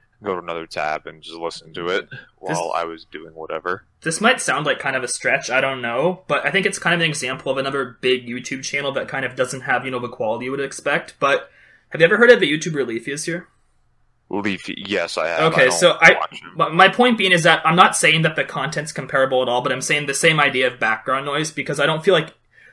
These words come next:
Speaker 2: those are the type of videos you would watch just on merit of being amazing, but they're videos you watch for background noise because you at least, you know,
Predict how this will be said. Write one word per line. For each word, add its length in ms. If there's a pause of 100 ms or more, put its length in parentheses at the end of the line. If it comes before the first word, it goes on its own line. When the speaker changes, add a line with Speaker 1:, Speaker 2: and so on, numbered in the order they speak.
Speaker 2:
those 180
are 40
the 80
type 200
of 120
videos 300
you 40
would 120
watch 280
just 340
on 200
merit 240
of 100
being 220
amazing, 460
but 140
they're 160
videos 280
you 80
watch 220
for 120
background 480
noise 220
because 280
you 100
at 80
least, 280
you 80
know, 240